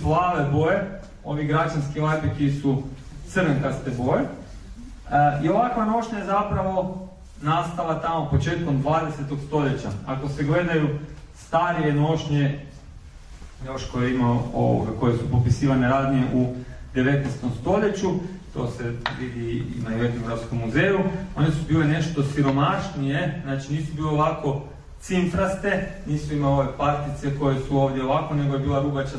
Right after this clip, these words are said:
skoro cijela bijela, lajbek je bio s manje ukrasa, nije, znači, imao gumbeke, bio je puno jednostavniji, a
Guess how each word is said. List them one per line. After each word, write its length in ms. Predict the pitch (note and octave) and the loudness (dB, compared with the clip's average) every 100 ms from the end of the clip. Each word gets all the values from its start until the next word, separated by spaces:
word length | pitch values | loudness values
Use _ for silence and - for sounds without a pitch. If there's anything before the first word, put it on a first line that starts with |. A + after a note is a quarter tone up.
| C3 | -6
skoro 220 | D3 C#3 - | -4 -4 -4
cijela 180 | D3+ C3+ | 0 0
bijela, 540 | A#2+ D3+ E3+ E3+ E3+ - - - | 2 0 2 0 -2 -8 -12 0
lajbek 500 | D3+ D#3+ D#3+ D3+ D3+ | 2 4 2 -2 -2
je 60 | |
bio 220 | D3+ D#3+ | 0 0
s 100 | C#3+ | 0
manje 480 | D3+ D#3 D3+ C#3+ - - D3 | 0 0 2 2 0 -6 0
ukrasa, 720 | D#3 - D3+ C#3+ D3+ C#3+ C#3+ - - | 0 2 2 2 2 2 0 -8 -4
nije, 300 | C#3+ D3 C#3+ | 4 4 6
znači, 300 | D3 D3+ - | 4 2 2
imao 380 | D3+ C#3+ C#3 C#3 - - | 4 6 6 4 -4 -12
gumbeke, 640 | - C#3+ D#3+ D#3 D3 - | -2 2 2 2 -2 -2
bio 240 | C#3 D3 C#3+ | -2 2 2
je 160 | C#3+ | 0
puno 220 | D3+ C#3+ C#3 | 2 4 4
jednostavniji, 720 | C3+ C3 - C#3+ D3+ D3 C3+ - - - - | 2 -2 -4 -4 0 2 2 -2 -12 -14 -2
a 400 | - D3 D3 | 2 2 -2